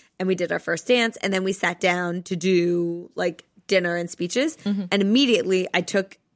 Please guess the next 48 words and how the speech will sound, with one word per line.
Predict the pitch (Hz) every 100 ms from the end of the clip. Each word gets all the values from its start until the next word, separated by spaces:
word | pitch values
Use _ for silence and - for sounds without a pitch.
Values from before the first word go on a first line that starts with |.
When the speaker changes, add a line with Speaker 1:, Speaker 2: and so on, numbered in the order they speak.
| _ -
Speaker 1:
every | 202 202 240
pin | 247 202 190
out | 175 175
of | 160
my | 165
hair | 160 165 165 165 -
Speaker 2:
<laughs> |
Speaker 1:
sitting | - 190 180 -
at | -
the, | 175 165 _ _ -
like, | 170 160
dinner | 185 175
table. | 170 165 170 175 - _ -
I | 196
just | 185 185 - 165 156
ripped | 220 214 - -
pins | 180 175
out. | 175 160 180
Lucy | 185 185 196
was, | 196
like, | 202 196
pulling | - 180 185
them | 180
out | 180
of | 175
my | 175
head. | 170 170 -
Speaker 2:
<laughs> | - - _ -
Speaker 1:
And | 196
I | 185
turned | 208 233
to | 214
her |
and | 208
I | 202
was |
like, | - _
"I | 180
need | 170
my | 156
sneakers." | 151 160 - 151 160
So | - 160 -
I | 170
take | 196
off | 240
my | 233
heels | 208 180
and | 170